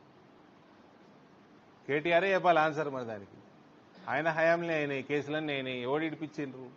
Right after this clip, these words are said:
అక్కడ సరఫరాకి ఎవరు కనుసన్నలు అయినాయి? ఆ, ఏం సింపతి? సింపతి వీ-, వీళ్ళకా లేకపోతే డ్రగ్స్ బానిసలకా? వాళ్ళు విక్టిమ్స్‌కా?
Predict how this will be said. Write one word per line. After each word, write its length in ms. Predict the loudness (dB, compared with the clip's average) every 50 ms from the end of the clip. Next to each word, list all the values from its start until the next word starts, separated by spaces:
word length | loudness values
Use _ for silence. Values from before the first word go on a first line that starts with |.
| -20 -20 -20 -20 -20 -20 -20 -20 -20 -20 -20 -10 -8
అక్కడ 180 | -2 0 2 2
సరఫరాకి 600 | 2 2 0 0 2 2 4 6 6 6 6 4 2
ఎవరు 180 | 2 2 2 2
కనుసన్నలు 540 | 2 0 0 0 -2 -4 -4 -2 -2 -4
అయినాయి? 320 | -4 -4 -6 -8 -10 -12 -14 -16 -20 -20 -20 -20 -20 -20 -20 -20 -20 -20 -20 -20 -20 -20 -20 -20 -16
ఆ, 100 | -12 -10 -10 -10 -8 -6
ఏం 180 | -4 -4 -4 -4
సింపతి? 440 | -6 -8 -8 -6 -6 -6 -6 -8 -12 -14 -18 -20 -20 -20 -20 -20 -20 -20 -20 -20 -20 -20 -20 -20 -20 -20 -20 -20 -20 -20 -20 -20 -20 -20 -20 -20 -20 -20 -20 -20 -20 -20 -20 -20 -20 -20 -20 -14
సింపతి 380 | -10 -8 -2 0 0 0 0 -2 -2
వీ-, 300 | -2 -2 -2 -4 -4 -8 -10
వీళ్ళకా 440 | -12 -8 -4 -2 -2 0 0 0 0 2
లేకపోతే 480 | 2 0 -2 -2 -4 -4 -4 -2 -2 -2
డ్రగ్స్ 420 | 0 2 2 2 2 0 -2 -2 -2 -2 -2 -2 -4 -8 -12 -20 -20 -20 -10 0
బానిసలకా? 640 | 2 4 4 4 2 0 -2 -2 -4 -4 -6 -8 -10 -14 -20 -20 -20 -20 -20 -20 -20 -20 -20 -20 -20 -20 -20 -20 -18 -10
వాళ్ళు 200 | -8 -6 -6 -4
విక్టిమ్స్‌కా? 540 | -6 -6 -6 -6 -8 -8 -8 -10 -12 -16 -16